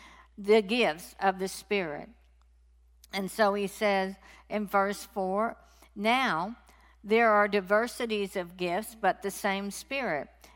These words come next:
And there are differences of administrations, but the same Lord.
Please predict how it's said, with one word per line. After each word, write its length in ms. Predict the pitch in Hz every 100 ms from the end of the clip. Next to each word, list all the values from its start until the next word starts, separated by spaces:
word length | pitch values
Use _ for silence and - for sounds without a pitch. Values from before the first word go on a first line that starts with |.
| _
And 220 | 190 208
there 140 | 208 208
are 120 | 202
differences 840 | 190 240 - 269 - 180 175 185 - _ _
of 160 | 185 196
administrations, 1000 | 190 196 185 - 214 180 185 - 214 -
but 260 | 202 202
the 80 | 208
same 580 | - 220 214 214 208 208
Lord. 480 | 226 208 147 220